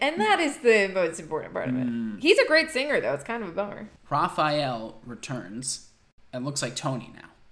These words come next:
Speaker 2: I should have mentioned that earlier.
Speaker 1: Oh, yeah. It's Tony.
Speaker 2: Uh, another person who Tabitha knows and feels safe around. Love it. Great pick.
Speaker 1: Notice how Veronica's not one of these people.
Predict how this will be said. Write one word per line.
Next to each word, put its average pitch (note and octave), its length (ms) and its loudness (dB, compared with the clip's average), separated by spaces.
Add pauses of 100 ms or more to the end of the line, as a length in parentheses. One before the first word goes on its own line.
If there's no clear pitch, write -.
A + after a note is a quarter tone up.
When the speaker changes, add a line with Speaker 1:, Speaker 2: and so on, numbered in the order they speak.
(280)
Speaker 2:
I - 40 -16
should - 140 -8
have A2 60 -8
mentioned G2+ 240 -14
that A2 100 -10
earlier. A2 380 -8 (380)
Speaker 1:
Oh, G3 140 6
yeah. F#3+ 320 0
It's G3+ 260 -12
Tony. - 380 -10
Speaker 2:
Uh, A#2+ 200 4
another C#3+ 420 2
person C3+ 480 -2
who C3+ 400 0
Tabitha C3 600 -2
knows B2 320 -4
and A#2+ 80 -4
feels A2+ 220 -8
safe C#3 240 -6
around. G#2 320 -10
Love B2 180 -6
it. - 120 -20
Great A2 260 -14
pick. B3+ 100 -2
Speaker 1:
Notice D#4+ 320 6
how F#4 360 6
Veronica's G#3 440 4
not G#3 180 -2
one - 100 -10
of - 100 -18
these F#3+ 160 -14
people. - 380 -16